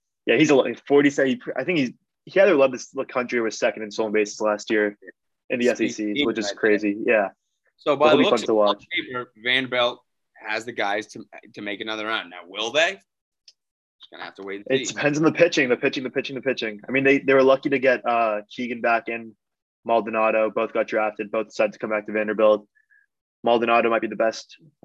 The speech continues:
Speaker 1: um, reliever in college baseball. So, um, a huge get back for them.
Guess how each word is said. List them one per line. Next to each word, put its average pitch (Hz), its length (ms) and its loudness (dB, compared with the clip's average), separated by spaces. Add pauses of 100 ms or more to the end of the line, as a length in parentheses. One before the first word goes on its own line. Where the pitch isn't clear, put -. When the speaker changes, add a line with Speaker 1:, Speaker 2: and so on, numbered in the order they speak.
Speaker 1:
um, 104 500 -4 (220)
reliever 113 360 0
in 104 100 -2
college 104 300 2
baseball. 104 420 0
So, 101 380 -4 (840)
um, 101 200 -4
a - 220 -10
huge 123 360 2
get 107 160 4
back 101 240 2
for 110 80 -4
them. 101 360 0